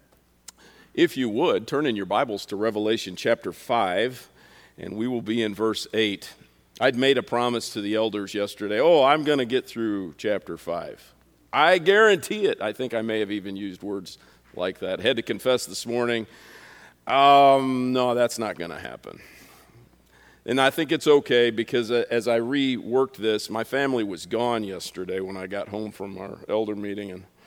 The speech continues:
I had time on my hands. And so I reworked some of this, and it's, it's gonna add to it, but I think it's good. And here's why I think it's good. Here is a moment in time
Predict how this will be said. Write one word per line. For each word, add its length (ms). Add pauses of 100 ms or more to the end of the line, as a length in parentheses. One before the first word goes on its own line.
(1000)
I 120
had 260
time 260
on 160
my 160
hands. 560
And 240
so 460 (1200)
I 100
reworked 440
some 220
of 80
this, 260
and 100
it's, 360
it's 140
gonna 280
add 280
to 160
it, 120
but 140
I 100
think 220
it's 120
good. 260 (440)
And 140
here's 240
why 180
I 60
think 240
it's 160
good. 320 (640)
Here 340
is 140
a 80
moment 560
in 180
time 680